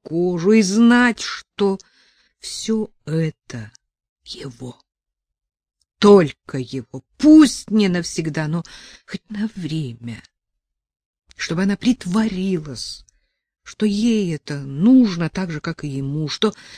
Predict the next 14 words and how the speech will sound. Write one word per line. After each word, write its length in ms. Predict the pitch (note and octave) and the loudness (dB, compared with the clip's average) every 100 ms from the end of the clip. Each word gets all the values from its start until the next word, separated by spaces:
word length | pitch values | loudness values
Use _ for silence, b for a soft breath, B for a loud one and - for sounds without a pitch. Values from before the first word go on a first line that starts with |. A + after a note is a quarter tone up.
| B B - | B B -2
ей 160 | G#3 | 2
не 140 | A3 A3+ | 4 2
страшно 720 | - G3 E3+ C3+ - - - _ - | -2 -10 -10 -12 -14 -16 -20 _ -4
и 80 | |
не 140 | A3 G#3+ | -4 -6
противно, 1040 | - - - - - B3+ B3+ F#3 E3 E3+ - | -18 -18 -20 -16 -2 2 2 2 -2 -4 -6
а 200 | G3+ - _ _ _ _ _ _ _ _ _ _ _ | -10 -10 _ _ _ _ _ _ _ _ _ _ _
уютно, 1040 | - A#3+ A3 G#3+ F#3+ - _ _ - C3 _ _ _ _ _ | -10 -6 -2 -2 -2 -6 _ _ -18 -18 _ _ _ _ _
легко 1000 | G3+ - - _ _ _ _ - E3+ A#2+ _ _ _ _ _ _ _ _ _ _ _ | -12 -12 -16 _ _ _ _ -10 -8 -10 _ _ _ _ _ _ _ _ _ _ _
и 80 | - | -16
свободно 920 | - C3+ B2 A#2+ A#2 A2+ - A2 A#2 | -14 -14 -16 -18 -18 -20 -18 -18 -16
рядом 360 | B2+ C#3 A2+ | -16 -18 -18
с 220 | - - - | -16 -16 -16
ним. 160 | _ | _